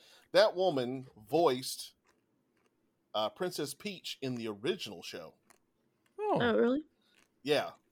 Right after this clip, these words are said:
Speaker 1: She's a good voice. And if you look, one of his, uh, one of the uncles is dressed in a red cap and, like,
Speaker 2: Mm-hmm.
Speaker 1: overalls and stuff. That's the same thing that the, uh, what's his name? I can't remember his name. He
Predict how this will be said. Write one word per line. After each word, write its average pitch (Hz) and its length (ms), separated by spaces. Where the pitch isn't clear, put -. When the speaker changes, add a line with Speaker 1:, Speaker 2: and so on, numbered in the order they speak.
Speaker 1:
She's 147 220
a 135 80
good 123 220
voice. 127 200
And 131 100
if 131 140
you 127 80
look, 170 220
one 147 180
of 170 100
his, 135 380
uh, 120 480
one 208 140
of 196 60
the 151 120
uncles 170 400
is 120 120
dressed 147 320
in 131 80
a 117 60
red 123 400
cap 131 360
and, 110 320
like, 110 140
Speaker 2:
Mm-hmm. 139 100
Speaker 1:
overalls 127 420
and 127 80
stuff. 135 300
That's 156 220
the 147 80
same 143 300
thing 139 320
that 123 200
the, 113 440
uh, 107 280
what's 107 280
his 110 160
name? 110 460
I - 60
can't 143 180
remember 135 200
his 127 120
name. 117 160
He 135 200